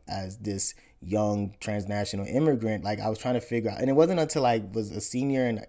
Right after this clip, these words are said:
in college and grad school that I started to really take more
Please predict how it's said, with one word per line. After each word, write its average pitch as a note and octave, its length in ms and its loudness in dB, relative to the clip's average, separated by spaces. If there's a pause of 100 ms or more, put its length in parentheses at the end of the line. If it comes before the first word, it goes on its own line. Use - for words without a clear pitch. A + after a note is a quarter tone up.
in G#2 240 -8 (160)
college B2 480 2
and G2+ 220 -6 (300)
grad C#3+ 340 4
school G#2+ 480 0 (420)
that A2 120 2
I G#2+ 60 4
started C3+ 240 6
to A#2 60 2
really A#2+ 220 2
take A2 240 0
more G2+ 500 0